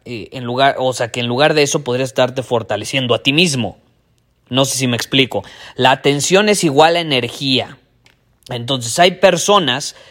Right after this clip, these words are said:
que absorben la atención de otros. Te voy a poner ejemplos, celebridades, famosos, personas de las cuales se está hable y hable en la televisión, en los medios, en redes sociales.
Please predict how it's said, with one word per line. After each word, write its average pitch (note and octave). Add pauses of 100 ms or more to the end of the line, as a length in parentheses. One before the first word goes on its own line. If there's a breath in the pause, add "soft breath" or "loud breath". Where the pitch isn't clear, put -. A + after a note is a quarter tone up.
(120 soft breath)
que B2
absorben E3+
la D3
atención C3+
de C#3
otros. C3 (240 soft breath)
Te -
voy C3
a C3+
poner C3
ejemplos, C3+ (160 soft breath)
celebridades, C#3 (220)
famosos, C3+ (1600)
personas E3+
de C#3
las C3
cuales D#3+
se -
está D3+
hable D3+
y C3
hable C#3
en C#3+
la B2
televisión, C#3
en B2+
los A#2+
medios, C#3
en A#2
redes C#3+
sociales. C3